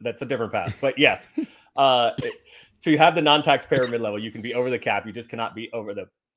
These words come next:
Speaker 1: the, uh, the, the apron. The difference, though, the problem, though, becomes if you use, and you would have, the Lakers would have the, uh, the biannual exception also.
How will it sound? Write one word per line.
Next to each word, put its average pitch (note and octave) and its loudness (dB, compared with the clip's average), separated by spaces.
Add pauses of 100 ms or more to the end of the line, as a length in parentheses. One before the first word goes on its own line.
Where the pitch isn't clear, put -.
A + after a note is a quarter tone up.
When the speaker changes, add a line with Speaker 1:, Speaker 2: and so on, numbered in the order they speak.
(120)
Speaker 1:
the, G2+ -8
uh, F#2 -8 (400)
the, A2 -12
the G#2 -10
apron. - -10 (480)
The G2+ -12
difference, D#3 0
though, G#2 2
the F#2+ -4
problem, C#3+ -2
though, G2 -4
becomes F#2 -8 (520)
if D3+ -4
you E3 -8
use, B2+ -6
and C3+ -4
you C3+ -6
would B2 -4
have, A#2 -4 (140)
the B2+ -8
Lakers B2 -6
would A#2 -6
have G#2+ -6
the, G#2 -10
uh, F2+ -8 (360)
the - -8
biannual G#2+ 0
exception F2 -14
also. - -14